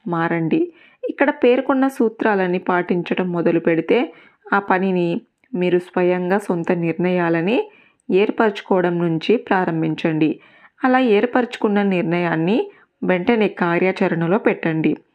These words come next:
మీ మాస్టర్ మైండ్ బృందాన్ని తప్ప దేన్ని, ఎవరిని నమ్మకండి. మీరు సాధించాలనుకున్న లక్ష్యం పట్ల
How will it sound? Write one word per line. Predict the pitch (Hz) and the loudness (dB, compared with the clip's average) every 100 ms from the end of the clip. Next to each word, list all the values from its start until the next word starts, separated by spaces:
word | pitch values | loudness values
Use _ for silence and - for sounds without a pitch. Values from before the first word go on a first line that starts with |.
| - _ _ - _ 254 | -20 _ _ -20 _ 0
మీ | 269 | 2
మాస్టర్ | 226 208 240 - 285 | 2 0 0 0 0
మైండ్ | 269 262 233 | 2 2 2
బృందాన్ని | 185 185 180 175 175 | 0 0 0 0 -2
తప్ప | 180 170 - 247 302 - _ _ - | -4 -4 -2 -2 -4 -14 _ _ -4
దేన్ని, | 175 185 190 175 175 202 214 _ _ - | 2 2 2 0 0 -2 -6 _ _ 0
ఎవరిని | 175 170 170 165 196 | 2 2 0 0 0
నమ్మకండి. | 277 190 165 165 165 156 151 - _ _ _ 269 | 0 0 -2 -2 0 0 0 -4 _ _ _ 0
మీరు | 269 269 | 2 2
సాధించాలనుకున్న | 254 220 208 247 262 233 208 185 180 | 0 0 2 0 0 0 0 -2 -2
లక్ష్యం | 170 165 160 - 208 | 0 0 -2 -4 -2
పట్ల | 202 165 - 196 | -2 -4 -2 -2